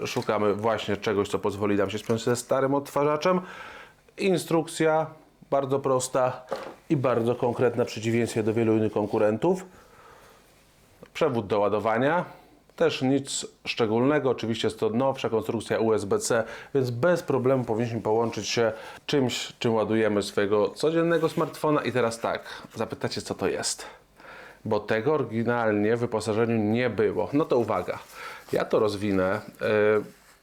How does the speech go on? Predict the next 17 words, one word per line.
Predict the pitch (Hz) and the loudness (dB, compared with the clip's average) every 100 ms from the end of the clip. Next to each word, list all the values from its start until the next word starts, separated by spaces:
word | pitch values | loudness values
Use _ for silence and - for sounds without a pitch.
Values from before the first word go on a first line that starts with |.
| - | -10
wiem, | 113 131 | -2 0
że | 123 | 2
wygląda | 110 110 123 117 | 0 2 2 2
to | 117 | 0
dziwnie, | 107 120 120 - | -2 -2 0 0
ale | 143 139 | 2 2
jest | 135 | 2
to | |
zwykły | 120 120 120 123 | 0 0 2 2
ręcznik | 120 110 | 2 0
papierowy, | 104 101 117 170 160 - | -4 -2 0 2 2 0
a | 107 | -2
w | - | -2
tym | 117 107 | -2 0
ręczniczku | 104 110 - 180 185 139 | 2 0 0 -4 0 0
znajdziecie | 110 98 92 98 98 - 175 220 226 - - - - - - _ - | 2 2 0 2 0 2 2 2 -2 -16 -20 -20 -20 -20 -20 _ -4
to. | 85 | -2